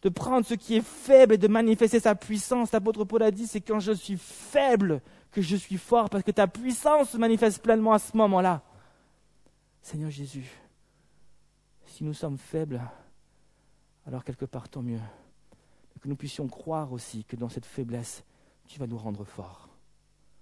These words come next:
Au nom de Jésus. Ah, est-ce qu'on peut se lever tous ensemble ? On va prier un instant ensemble. Alléluia, Jésus. Prions, prie un instant là où tu es. Seigneur Jésus, merci.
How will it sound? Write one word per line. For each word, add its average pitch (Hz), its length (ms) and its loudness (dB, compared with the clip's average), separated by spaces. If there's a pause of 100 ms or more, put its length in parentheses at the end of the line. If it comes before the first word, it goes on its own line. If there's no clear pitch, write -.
(340)
Au 117 100 -10
nom 117 160 -8
de 110 120 -12
Jésus. - 600 -18 (880)
Ah, - 140 -20
est-ce 131 120 -14
qu'on 139 80 -12
peut 131 120 -16
se 135 120 -16
lever 131 200 -12
tous - 180 -16
ensemble ? 131 340 -10
On 117 40 -10
va 110 240 -10 (360)
prier 127 280 -8
un 123 200 -6
instant 120 420 -12 (760)
ensemble. 120 560 -12 (320)
Alléluia, 117 460 -8
Jésus. 113 640 -18 (2000)
Prions, 151 360 -4
prie - 220 -8
un 143 100 -4
instant 135 260 -8
là 127 120 -6
où 120 80 -8
tu - 220 -14
es. 113 100 -8
Seigneur 131 280 -10
Jésus, 135 380 -14
merci. - 640 -14